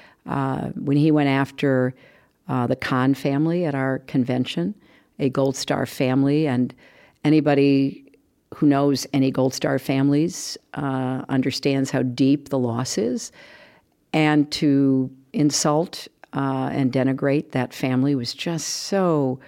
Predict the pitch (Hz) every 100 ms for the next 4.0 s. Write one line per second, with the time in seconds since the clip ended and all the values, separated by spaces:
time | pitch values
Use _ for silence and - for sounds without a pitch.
0 | - - - _ - 170 151 151 131 123
1 | 147 139 151 147 135 131 127 - 135 139
2 | - 131 - 143 143 147 - 127 127 135
3 | - 175 175 131 123 120 117 131 147 -